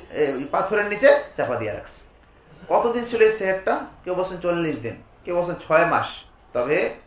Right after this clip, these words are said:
সহি এটাই যে রাসূল সাল্লাল্লাহু আলাইহি ওয়াসাল্লামকে এই সেহরটা প্রায় এক বছর পর্যন্ত করা ছিল, এক বছর পর্যন্ত এই সেহরটা ছিল রাসূল সাল্লাল্লাহু আলাইহি ওয়াসাল্লাম খুব কষ্ট পাইতেন এই সেহরটার কারণে। এবং শেষের দিকে তো এক পর্যায়ে এমন হয়ে যেত যে রাসূল সাল্লাল্লাহু আলাইহি ওয়াসাল্লাম, এ, নিজে নিজে মনে হয়েছে যে কোনো একটা কাজ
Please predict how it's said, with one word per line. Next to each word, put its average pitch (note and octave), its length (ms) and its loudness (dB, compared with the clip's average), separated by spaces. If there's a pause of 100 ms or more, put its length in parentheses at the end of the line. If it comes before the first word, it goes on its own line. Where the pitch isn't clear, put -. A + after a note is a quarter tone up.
(140)
সহি D#3 320 -4
এটাই D#3+ 240 2
যে D3+ 260 -2
রাসূল C#3 180 -2
সাল্লাল্লাহু D#3 100 -10
আলাইহি D3 180 -2
ওয়াসাল্লামকে D3+ 360 2
এই C#3 140 -4
সেহরটা - 340 -6
প্রায় D3+ 380 4
এক G3 220 0
বছর F#3+ 280 -4
পর্যন্ত C#3 300 -6
করা A2 300 -4
ছিল, - 100 -20 (520)
এক F#3 220 2
বছর G3 200 -6
পর্যন্ত E3+ 280 -4
এই E3+ 60 -2
সেহরটা C#3 360 -4
ছিল B2+ 220 -8
রাসূল - 960 -8
সাল্লাল্লাহু F#3 80 -6
আলাইহি F#3+ 180 2
ওয়াসাল্লাম F#3 340 0
খুব A#3 240 -2
কষ্ট F#3 220 -2
পাইতেন A2+ 280 -4 (440)
এই D3+ 60 -10
সেহরটার D3 320 -2
কারণে। B2+ 300 -2 (680)
এবং F3+ 300 6
শেষের F3+ 320 -4
দিকে F3+ 180 -6
তো F#3 100 -2
এক F3+ 160 0
পর্যায়ে F3+ 280 0
এমন F#3 140 -2
হয়ে E3+ 220 0
যেত D#3 360 0
যে D3+ 80 0
রাসূল D3 240 0
সাল্লাল্লাহু D#3+ 360 -2
আলাইহি D#3+ 200 -4
ওয়াসাল্লাম, D#3 100 0 (720)
এ, C3 180 -4
নিজে D#3+ 180 -4
নিজে D#3 340 -4
মনে G3 120 0
হয়েছে G3 240 -4
যে F#3+ 100 -2
কোনো F#3+ 160 -4
একটা F#3 120 -4
কাজ F3+ 160 0